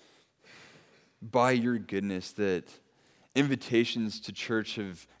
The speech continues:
gone out, that love has been shown, that, uh,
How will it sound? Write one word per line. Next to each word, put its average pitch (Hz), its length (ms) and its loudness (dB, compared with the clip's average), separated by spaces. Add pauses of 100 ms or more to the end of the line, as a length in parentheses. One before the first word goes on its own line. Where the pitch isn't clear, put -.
gone 98 280 -2
out, 95 380 -2
that 87 320 -2 (420)
love 123 560 4
has 110 340 0
been 120 240 0
shown, 117 680 0
that, 101 320 2 (320)
uh, 87 340 -2